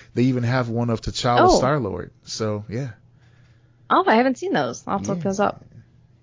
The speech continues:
Speaker 2: That sounds cool. Um, I have, uh, on the Mighty Ravens, over on the Mighty Ravens, I have, um, Cape Side Chats.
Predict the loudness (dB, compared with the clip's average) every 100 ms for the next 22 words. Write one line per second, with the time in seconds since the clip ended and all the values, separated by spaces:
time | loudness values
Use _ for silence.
0 | _ -10 -6 -4 -2 -4 -6 -18 -18 -16
1 | -16 -18 -10 0 4 6 6 6 4 2
2 | -2 -6 -14 _ 2 4 4 4 4 2
3 | 0 0 0 2 4 4 0 -4 -12 -20
4 | _ _ _ _ _ -4 0 0 0 0
5 | 2 4 4 4 6 6 4 4 2 0
6 | -2 2 4 4 4 2 2 4 4 6
7 | 6 4 0 -2 2 4 4 4 6 4
8 | 2 -2 0 2 4 4 4 2 0 -4
9 | -16 -12 -4 2 2 2 0 2 2 4
10 | 2 2 2 0 -4 -12